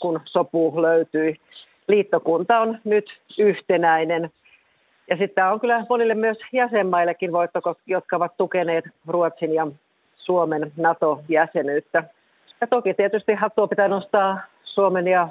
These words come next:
Ruotsin valtiojohdolle sekä virkakunnalle, jotka ovat tehneet valtavasti töitä, että tähän löydettäisiin ratkaisu. Nuo eiliset neuvotteluthan kestivät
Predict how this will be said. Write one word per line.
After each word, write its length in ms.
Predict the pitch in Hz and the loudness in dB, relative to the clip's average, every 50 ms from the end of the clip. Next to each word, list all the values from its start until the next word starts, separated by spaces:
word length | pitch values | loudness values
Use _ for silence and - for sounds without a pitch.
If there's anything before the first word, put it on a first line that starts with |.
| 156 160 | -4 -4
Ruotsin 580 | 185 185 185 175 175 - - 196 180 175 175 - _ _ _ _ _ _ _ _ _ - | -2 0 0 0 -2 -2 -4 -4 -4 -4 -6 -10 _ _ _ _ _ _ _ _ _ -2
valtiojohdolle 640 | 190 202 190 202 208 196 185 190 185 190 190 185 175 | -2 -2 0 0 2 2 2 2 2 2 0 0 -2
sekä 260 | - 196 - 185 185 | -4 -4 -4 -2 0
virkakunnalle, 1000 | 196 202 185 175 - 175 - _ _ _ _ - 214 208 196 190 175 165 165 160 | 0 0 0 0 -2 -4 -6 _ _ _ _ 0 2 2 2 4 2 2 2 2
jotka 260 | 160 160 - - 165 | 0 0 0 -2 -2
ovat 160 | 156 165 160 _ | 0 -2 -4 _
tehneet 460 | - 165 170 165 165 156 151 151 151 - - - _ - | -4 -4 -4 -2 -2 -2 -2 -2 -4 -6 -12 -18 _ -4
valtavasti 500 | 185 180 160 - 156 147 147 - - 165 _ - | -2 -2 -2 -2 -4 -4 -4 -6 -8 -8 _ -2
töitä, 400 | 202 185 175 170 160 - 160 151 143 - _ _ - | 0 2 2 0 0 -2 -4 -4 -6 -10 _ _ -8
että 240 | 156 147 - 151 | -8 -8 -8 -6
tähän 260 | 135 - 156 156 156 165 | -4 -4 -2 -2 0 0
löydettäisiin 760 | 165 170 160 151 - - - 135 147 - 170 170 151 127 - - | 0 0 -2 -2 -4 -4 -4 -4 -2 -2 -4 -4 -4 -4 -6 -4
ratkaisu. 720 | 180 180 170 165 - - - 151 139 139 - - 165 - _ _ _ _ _ _ _ _ | -2 0 0 0 -2 -4 -2 -2 -2 -2 -2 -4 -8 -8 _ _ _ _ _ _ _ _
Nuo 320 | - 185 180 196 - 170 - - | -4 -2 0 2 2 0 0 -2
eiliset 540 | - 180 208 202 185 175 - - 180 - - - - - - _ _ _ _ _ _ _ _ _ _ - | -2 0 0 0 0 0 -2 -2 -4 -4 -6 -12 -20 -20 -20 _ _ _ _ _ _ _ _ _ _ -4
neuvotteluthan 760 | 190 202 202 196 175 180 170 - 160 165 156 - 180 170 156 - | -2 0 0 2 0 -2 -2 -2 -2 -2 -2 -4 -6 -6 -4 -4
kestivät 420 | 185 180 170 - 185 160 165 170 | -4 -4 -4 -4 -4 -4 -4 -4